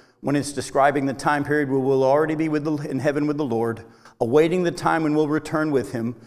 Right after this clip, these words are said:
And because of this, the preachers have said that as soon as we get the gospel to the whole world, the end can come. Has anybody ever heard that? Go with me to Matthew twenty-four and look at verse fourteen. This is where they get it.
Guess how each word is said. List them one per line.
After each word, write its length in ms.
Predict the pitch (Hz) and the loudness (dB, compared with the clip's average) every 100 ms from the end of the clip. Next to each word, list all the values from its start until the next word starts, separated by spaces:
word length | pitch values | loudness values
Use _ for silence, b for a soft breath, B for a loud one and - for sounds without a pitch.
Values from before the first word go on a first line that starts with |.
| B B | B B
And 120 | - 127 | -6 -4
because 340 | 131 - 180 | 0 2 2
of 120 | 165 | 2
this, 180 | 127 123 | 0 -2
the 100 | - | -4
preachers 360 | - 151 165 147 | -4 -4 -2 -2
have 120 | 151 | -2
said 420 | - 123 120 120 B B B - | -2 -2 -2 -4 B B B -4
that 160 | 127 | 0
as 100 | 139 | 0
soon 240 | - 214 262 | 0 0 0
as 140 | 185 | 0
we 100 | 196 | 0
get 240 | 160 202 | 2 2
the 80 | 175 | 0
gospel 500 | 120 156 220 214 214 | 2 4 4 2 0
to 140 | 214 165 | 2 0
the 140 | 131 | 0
whole 320 | 113 202 226 | 2 4 4
world, 500 | 190 175 175 175 156 B B B | 4 4 4 2 0 B B B
the 200 | 123 143 | -6 -4
end 400 | 147 160 165 160 - - _ _ | -2 -2 -2 -6 -10 -18 _ _
can 220 | - 139 | -4 -4
come. 260 | 127 165 120 | -2 -4 -4
Has 100 | 113 | -2
anybody 220 | 170 196 | 0 2
ever 180 | 196 190 | 4 4
heard 200 | 165 202 | 2 4
that? 560 | 202 220 - - - - _ _ _ _ _ _ _ _ _ _ _ | 4 4 2 -16 -20 -20 _ _ _ _ _ _ _ _ _ _ _
Go 100 | 196 | -2
with 140 | 247 | 0
me 80 | 220 | 0
to 80 | 170 | 0
Matthew 360 | 156 151 147 | 0 -2 -4
twenty-four 680 | 143 147 131 - 127 139 156 | -4 -4 -4 -4 -2 0 -2
and 140 | - 135 | -4 -2
look 120 | 156 | -2
at 100 | 143 | -2
verse 200 | 120 123 | -4 -6
fourteen. 680 | - 117 - 120 113 127 - _ _ _ _ _ _ | -6 -8 -8 -10 -12 -14 -20 _ _ _ _ _ _
This 160 | - 139 | -8 -6
is 100 | 151 | -2
where 180 | 139 143 | 0 2
they 100 | 131 | 0
get 220 | 127 135 | -2 -2
it. 220 | 117 - | -4 -12